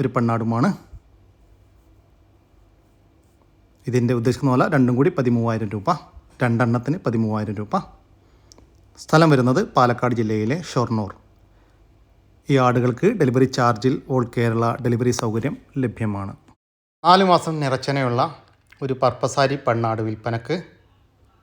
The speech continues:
നല്ല വലിയ ഒരു ക്വാളിറ്റിയുള്ള നല്ലൊരാടാണ്, നല്ല ഇടനീട്ടവും പൊക്കവുമുണ്ട്. ഇത്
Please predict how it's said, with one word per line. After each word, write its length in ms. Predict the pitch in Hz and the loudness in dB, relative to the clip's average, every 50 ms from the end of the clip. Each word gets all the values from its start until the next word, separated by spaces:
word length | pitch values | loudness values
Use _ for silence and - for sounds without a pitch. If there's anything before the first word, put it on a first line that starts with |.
| _ _ _ - | _ _ _ -6
നല്ല 140 | 147 170 170 147 139 | -2 0 2 2 4
വലിയ 280 | 131 127 131 143 180 190 180 165 | 2 2 2 2 2 2 2 2
ഒരു 120 | 143 - - - - - _ _ _ _ _ - | 0 -2 -2 -6 -14 -20 _ _ _ _ _ -6
ക്വാളിറ്റിയുള്ള 520 | - 135 131 131 131 - - 135 127 127 143 - - - | -2 0 0 0 0 0 0 0 2 2 0 -2 -4 -8
നല്ലൊരാടാണ്, 580 | 127 123 123 123 120 117 107 107 107 104 101 151 175 - - _ _ _ _ _ _ _ _ _ _ _ _ _ _ _ _ _ _ _ _ _ - | -8 -4 -4 -2 0 0 0 0 -2 -4 -4 -6 -8 -10 -16 _ _ _ _ _ _ _ _ _ _ _ _ _ _ _ _ _ _ _ _ _ -8
നല്ല 140 | 123 120 123 131 123 | -4 -2 0 2 2
ഇടനീട്ടവും 500 | 113 117 113 120 120 120 120 135 131 135 131 131 | 0 0 0 -2 -4 -2 -2 -2 -2 -2 -2 -6
പൊക്കവുമുണ്ട്. 560 | - 113 - - 120 117 117 113 110 110 135 190 - - - _ _ _ _ _ _ _ _ _ _ _ _ _ _ _ _ _ _ _ _ _ _ _ _ _ _ _ _ _ _ _ _ _ _ _ _ _ _ _ _ _ _ _ _ _ _ _ - - 147 | -8 -10 -6 -4 -4 -4 -4 -4 -4 -2 -2 -4 -4 -6 -16 _ _ _ _ _ _ _ _ _ _ _ _ _ _ _ _ _ _ _ _ _ _ _ _ _ _ _ _ _ _ _ _ _ _ _ _ _ _ _ _ _ _ _ _ _ _ _ -6 0 4
ഇത് 80 | 147 | 6